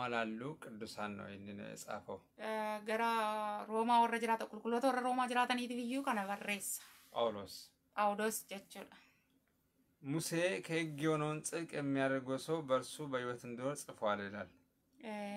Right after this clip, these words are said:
Speaker 2: ሙሴኒ አካ ሴራቲ ከን ተኤ በ-፣ ከናፍ በሬሴ ረጀዳ።
Speaker 1: በሙሴ ዘመን
Speaker 2: በረ ሙሴዳ።
Speaker 1: ሰዎች ሕግን ስጠ-፣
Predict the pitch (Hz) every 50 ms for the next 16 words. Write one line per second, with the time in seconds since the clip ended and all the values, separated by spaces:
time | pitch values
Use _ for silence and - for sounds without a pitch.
0 | 208 208 208 208 220 233 226 240 240 233 240 247 247 294 330 - - - _ _
1 | - - - - - - - 220 214 - - - 233 226 220 - - 240 - -
2 | - - 226 220 214 214 214 214 214 - - 220 - 220 208 202 202 - 202 202
3 | 208 214 214 226 233 - - 196 208 196 196 196 196 190 202 202 202 196 190 -
4 | - 208 202 202 208 214 - 233 220 208 202 196 208 - - - _ _ _ 131
5 | 127 123 120 123 123 117 - 139 131 127 120 123 120 131 147 185 220 - - -
6 | _ _ _ _ - 220 220 226 226 226 226 220 220 220 226 226 226 220 - 233
7 | 214 214 214 208 - - - - - 135 127 139 147 139 - - 143 147 147 139
8 | 131 160 165 151 - - - 143 135 -